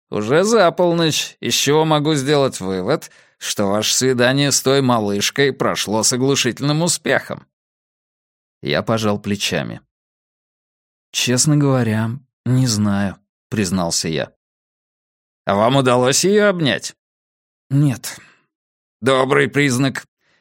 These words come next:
Никогда не доверяйте тем, кто охотно позволяет себя лапать на первом же свидании. Но тем более остерегайтесь тех, кому для этого требуется разрешение священника.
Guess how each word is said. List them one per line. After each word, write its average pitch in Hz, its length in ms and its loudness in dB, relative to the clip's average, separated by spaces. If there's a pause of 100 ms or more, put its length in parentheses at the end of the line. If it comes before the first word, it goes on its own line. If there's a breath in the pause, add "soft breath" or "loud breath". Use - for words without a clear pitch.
(120)
Никогда 170 600 2
не 123 140 4
доверяйте 127 580 2
тем, 170 280 0
кто 120 280 0
охотно 139 440 0
позволяет 113 600 0
себя 110 300 0
лапать 110 420 -2
на 127 140 2
первом 90 360 -6
же 107 120 -4
свидании. 147 640 -2 (600)
Но 156 220 0
тем 170 300 2
более 156 480 4
остерегайтесь 127 880 0
тех, 160 320 -2 (280 loud breath)
кому 170 360 0
для 180 160 4
этого 175 280 2
требуется 151 640 2
разрешение 135 800 0
священника. 127 1000 -4